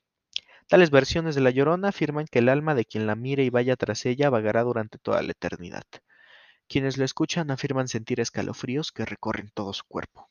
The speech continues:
particularmente la espalda. Algunos incluso dicen que pueden sentir el respirar de alguien que se encuentra a sus espaldas, pero si alguien se atreve a voltear,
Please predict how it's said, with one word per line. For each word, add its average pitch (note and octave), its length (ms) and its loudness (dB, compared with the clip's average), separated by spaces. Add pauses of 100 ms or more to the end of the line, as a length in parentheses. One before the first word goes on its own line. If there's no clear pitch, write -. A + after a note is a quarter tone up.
particularmente C#3+ 920 0
la - 100 2
espalda. - 480 -10 (440)
Algunos A#3+ 520 -2
incluso E3 400 0
dicen E3+ 320 -2
que F3+ 100 -2
pueden E3 240 2
sentir D3 320 -2
el E3 80 4
respirar C#3 500 0
de D#3 120 0
alguien F3+ 320 0
que D3 100 -4
se - 100 -8
encuentra D3 340 0
a D3 40 0
sus A2+ 180 -6
espaldas, C#3 520 0 (460)
pero C#3+ 120 4
si E3 120 4
alguien D#3 180 2
se - 80 0
atreve - 240 6
a C3+ 40 8
voltear, E3+ 440 4